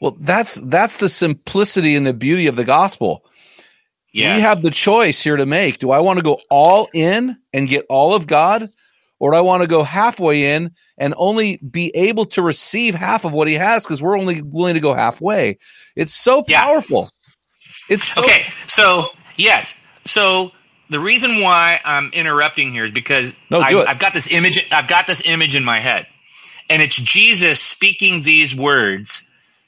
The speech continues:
Speaker 2: to all who would listen. "Greater love has no man than this,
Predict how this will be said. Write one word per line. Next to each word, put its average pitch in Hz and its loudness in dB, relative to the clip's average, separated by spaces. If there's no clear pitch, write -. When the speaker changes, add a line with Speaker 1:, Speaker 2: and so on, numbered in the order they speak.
Speaker 2:
to 139 2
all 147 4
who 151 -2
would 143 -2
listen. 107 -2
"Greater 160 2
love 120 -2
has 120 -2
no 151 0
man 113 -6
than 120 0
this, 107 -4